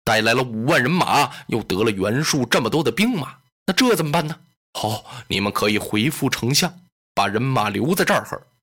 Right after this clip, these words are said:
是为守徐州。”这俩一听傻了，合着把人马扣下，我们俩打发回去啊？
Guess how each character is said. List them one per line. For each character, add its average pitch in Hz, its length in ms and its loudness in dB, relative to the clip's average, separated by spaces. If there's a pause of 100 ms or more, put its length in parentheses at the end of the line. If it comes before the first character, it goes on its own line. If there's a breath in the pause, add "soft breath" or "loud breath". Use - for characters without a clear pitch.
是 - 60 -2
为 101 440 -2
守 98 280 0
徐 120 200 2
州。” 165 240 0 (240)
这 240 140 4
俩 160 180 6
一 180 60 6
听 220 160 2
傻 175 260 2
了， 131 340 0 (200)
合 220 200 4
着 269 60 4
把 185 100 4
人 156 120 4
马 196 240 2
扣 185 260 2
下， 107 160 -2 (160)
我 110 140 2
们 147 80 4
俩 190 120 4
打 - 260 0
发 107 80 -2
回 107 200 2
去 101 80 0
啊？ 101 160 0